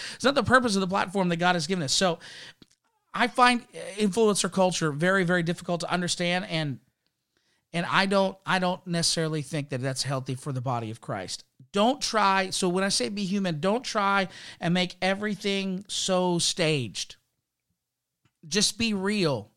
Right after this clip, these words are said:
be human. And I think, and again, this, I'm gonna, I'm gonna jump on top of a soapbox right now, and if you disagree with me, that this is totally cool.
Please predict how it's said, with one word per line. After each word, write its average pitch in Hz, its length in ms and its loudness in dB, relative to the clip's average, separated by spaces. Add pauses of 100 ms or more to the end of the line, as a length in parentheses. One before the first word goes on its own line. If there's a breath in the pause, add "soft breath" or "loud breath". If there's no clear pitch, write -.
(200)
be 196 160 -6
human. 170 580 0 (920)
And 170 540 0 (720)
I 185 160 4
think, 202 380 -4 (360)
and 175 120 -2
again, 175 400 0
this, 165 280 0
I'm 185 200 2
gonna, 180 340 -2
I'm 185 100 0
gonna 180 140 0
jump 180 520 0
on 180 200 2
top 165 460 2 (580)
of 156 140 -2
a 127 100 -4
soapbox 170 840 2
right 165 260 0
now, 151 420 -2
and 151 120 -4
if 139 120 -4
you 131 100 -2
disagree 151 480 -2
with 143 180 -2
me, 123 180 -4
that 127 260 -14
this 135 160 -4
is - 60 -8
totally 117 340 -8
cool. 107 340 -10